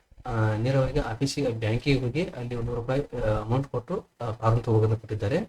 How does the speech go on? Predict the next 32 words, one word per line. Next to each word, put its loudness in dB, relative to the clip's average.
ಅದೇ 6
ರೀತಿ -2
ಆನ್‌ಲೈನ್ 4
ಫಾರ್ಮ್ 2
ಅವರು, 4
ಆ, 2
ಪಿ -2
ಡಿ 4
ಎಫ್ 0
ಕೊಟ್ಟಿಲ್ಲ. -2
ಹೆಚ್ಚಿನ 0
ಮಾಹಿತಿಗೆ 2
ಸಂಘದ 0
ಕಚೇರಿ -4
ಸಲ್ಲಿಸಿ 2
ಕೊಟ್ಟಿದ್ದಾರೆ. -2
ಇಲ್ಲಿ -4
ಸಹಿ 4
ಮತ, 2
ಆ, -2
ಸಹಿ 0
ಕೂಡ -2
ಕೊಟ್ಟಿದ್ದಾರೆ, -2
ಸಂಘ 4
ಸಹಿ 0
ಕೊಟ್ಟಿದ್ದಾರೆ. -4
ಇದು -2
ಒಂದು 6
ಪಿ -2
ಡಿ 2
ಎಫ್ -2
ಆಗಿದೆ. 0